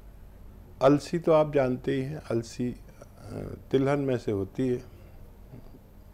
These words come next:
अलसी को ले लें, दो तीन सौ ग्राम खरीद लें, साफ़ ज़रूर कर लेना। बेईमान लोग उसमें कंकर वंकर बहुत मिला के देते हैं,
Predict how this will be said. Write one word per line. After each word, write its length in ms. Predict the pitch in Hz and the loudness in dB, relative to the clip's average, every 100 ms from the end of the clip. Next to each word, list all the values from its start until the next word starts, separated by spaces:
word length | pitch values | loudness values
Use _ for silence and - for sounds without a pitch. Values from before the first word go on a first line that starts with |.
| - - | -20 -4
अलसी 360 | 127 127 - 139 | 0 0 2 -2
को 160 | 139 151 | 0 2
ले 200 | 156 120 | 4 4
लें, 240 | 139 196 | 2 0
दो 120 | 165 147 | 0 -2
तीन 240 | - 139 135 | -2 -4 -2
सौ 160 | 139 | 0
ग्राम 280 | 131 123 117 | 2 2 0
खरीद 380 | 117 104 98 98 | -4 -4 -4 -6
लें, 140 | 113 175 - - - - - - - - - | -8 -10 -14 -18 -18 -18 -18 -18 -18 -18 -16
साफ़ 340 | - 156 160 143 | 6 8 8 6
ज़रूर 280 | 131 117 113 | 6 6 4
कर 80 | 120 | 2
लेना। 340 | 113 120 131 123 107 - - - | 4 2 2 0 -4 -14 -18 -8
बेईमान 500 | 113 127 127 131 127 | 2 2 4 2 2
लोग 200 | 131 123 | 2 2
उसमें 320 | 120 123 120 - | 0 2 2 2
कंकर 420 | 113 113 110 117 | 0 2 4 4
वंकर 280 | 113 110 110 | 4 2 2
बहुत 340 | 104 104 - | 2 0 0
मिला 220 | 107 98 92 | 0 2 0
के 160 | 90 101 | -4 -2
देते 360 | 95 90 - | -2 -4 -4
हैं, 120 | 95 | -6